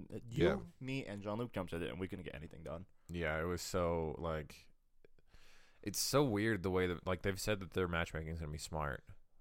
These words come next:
Speaker 2: Maybe it is a little bit too smart, and they, they enter you into matches, like, in a mentality of, like, "Okay, for the next so many, you're gonna be facing,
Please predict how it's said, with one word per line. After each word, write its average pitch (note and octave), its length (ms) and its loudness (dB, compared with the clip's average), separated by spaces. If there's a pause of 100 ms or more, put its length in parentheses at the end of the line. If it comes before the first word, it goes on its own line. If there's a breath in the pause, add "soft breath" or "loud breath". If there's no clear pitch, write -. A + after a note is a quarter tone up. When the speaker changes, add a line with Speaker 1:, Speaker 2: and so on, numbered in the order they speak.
(100)
Speaker 2:
Maybe F2 280 2
it E2 80 2
is E2 240 2
a C2 60 -6
little D2+ 220 0
bit C#2+ 180 -2
too D#2 220 -4
smart, C#2+ 400 -4
and D2 200 -4
they, C#2+ 300 -4
they D#2 140 -2
enter D#2+ 260 -6
you D#2 40 -6
into D2+ 120 -6
matches, C#2+ 480 -2
like, C2 300 -4
in - 120 -8
a D2 40 -6
mentality C#2+ 540 -4
of, C#2 140 -4
like, A#1 380 -6
"Okay, D#2 280 -2 (600 soft breath)
for F#2 160 0
the E2+ 80 2
next D#2+ 340 -2
so F2 320 2
many, D#2+ 320 -2
you're D2+ 220 -2
gonna D#2 160 -4
be D2+ 140 -4
facing, D2+ 640 -4